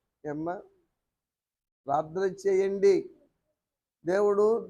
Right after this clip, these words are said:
నింపటానికి ఇష్టపడుతున్నాడు, నింపుతానని చెప్తున్నాడు. వాక్యములో మనం చూస్తా ఉన్నాం, ఆయన కలిగిన సమస్తాన్ని మన కోసం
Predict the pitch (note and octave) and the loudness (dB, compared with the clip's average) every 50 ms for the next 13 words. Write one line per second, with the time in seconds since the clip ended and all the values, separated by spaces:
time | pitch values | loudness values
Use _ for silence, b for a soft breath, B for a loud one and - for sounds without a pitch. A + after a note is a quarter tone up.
0 | E3+ F3 F3 G3 G3+ F#3 - G3+ - - G3+ G3+ G3 F#3 - G3+ G3 G3+ - _ | -8 -6 -6 -6 -6 -6 -8 -4 0 2 2 2 2 -2 -6 -8 -10 -10 -8 _
1 | A3+ A3+ - A3+ A3 G#3+ G#3+ - A3+ G#3+ A3+ A3+ A3+ A3+ A3 A3+ A#3 A3+ G#3 F3+ | -8 -4 -2 -2 -2 -2 -2 -4 -6 -2 2 2 2 4 4 4 4 4 4 2
2 | - - - _ _ _ _ _ _ _ _ _ _ _ _ D#3+ F3 F#3 G3 - | 0 -4 -12 _ _ _ _ _ _ _ _ _ _ _ _ -4 -4 -4 -4 -4
3 | - G3+ G3+ G3+ G3+ G3+ G3+ G3 G3 G3 G3 - G3+ G3+ G3+ - - G#3 G3 G3+ | -2 -2 0 4 6 6 6 6 4 0 0 -2 -4 -4 -4 -4 -6 -6 -4 0
4 | G3+ G#3 G#3 G3 G3 G#3 G3+ F#3+ F3 D#3 C#3+ C#3 - _ _ _ _ _ _ - | 2 2 2 4 4 4 4 4 2 -2 -4 -10 -16 _ _ _ _ _ _ 4
5 | D#3 F3 F#3+ F#3 F3+ - F#3+ F#3 F#3+ F#3+ F#3+ G3 G3 F#3 F#3 F#3 F#3+ F#3 F3 F3 | 6 6 6 4 2 -2 -2 0 2 4 4 4 4 4 4 2 2 0 -2 -4
6 | - G#3+ A3+ G#3+ - - - G#3+ G#3 G#3 G#3 G#3 G3+ G#3 G#3+ G#3+ G#3+ G#3 F#3+ E3+ | -4 -4 -6 -6 -6 0 4 4 6 6 4 2 0 2 2 4 4 4 4 2
7 | D3+ - - _ _ _ _ _ _ _ _ _ - F3+ F#3 F3+ F#3 F#3 G3+ G#3 | -4 -8 -14 _ _ _ _ _ _ _ _ _ 4 6 6 4 2 4 4 4
8 | A3 A3+ A3+ A3+ A3 A3 G3+ - G#3 G3+ G#3+ A3+ A#3 A3+ - - _ _ B3 A3+ | 4 4 2 2 2 2 0 2 0 4 6 6 6 6 4 -4 _ _ 6 6
9 | A3+ A#3 A#3 A#3 A3+ G#3+ G#3 G#3 G#3+ - G#3+ A3 G#3+ G#3+ - G#3 G3+ G3 G3 G3 | 6 6 4 0 0 0 -2 -2 -2 -2 -2 -2 -2 -2 -4 -4 -2 0 0 0
10 | G#3 A3+ | 0 -2